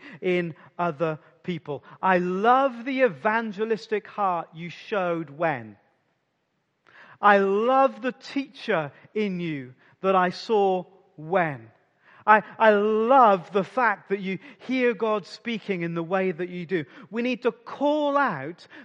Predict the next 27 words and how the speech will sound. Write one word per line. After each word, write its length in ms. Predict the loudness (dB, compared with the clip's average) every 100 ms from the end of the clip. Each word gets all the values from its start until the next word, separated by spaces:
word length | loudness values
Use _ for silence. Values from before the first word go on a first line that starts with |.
| _
the 120 | -8
graces 920 | -6 -10 0 2 2 -2 -8 -8 -6
that 180 | -4 -4
we 140 | -6 -10
see 540 | -12 -8 -6 -6 -8 -14 -14 0
in 440 | 2 2 0 -8 -14 _
one 540 | -8 -4 -4 -4 -8 -14 _ _ -8
another. 540 | -4 -2 -2 -2 -10 -14 _ _ _ _ _ _ _ _ _ _ _ _ _ _ _ _ _ _ _ _ _ _ _ _ _ _ _
And 100 | -4
it's 120 | -4
super 400 | -6 -8 -6 -2
affirming 500 | -4 -4 -8 -8 -10 -16 _ _ _ _ _ _ _
when 180 | -8 -6
people 340 | -6 -8 -8 -8
do 200 | -8 -8
that 440 | -10 -12 _ _ _ _ _
to 240 | -8 -6 -6
us 400 | -10 -18 -20 -20 _ _ -10
and 220 | -10 -8
for 300 | -8 -8 -10
us. 400 | -16 -20 -20 -20 _ _ _ _ _ -6
Although 280 | -2 2 2
we 160 | 2 0
have 240 | -2 -2
to 80 | -8
be 140 | -8 -10
careful 640 | 0 0 0 -6 -10 -10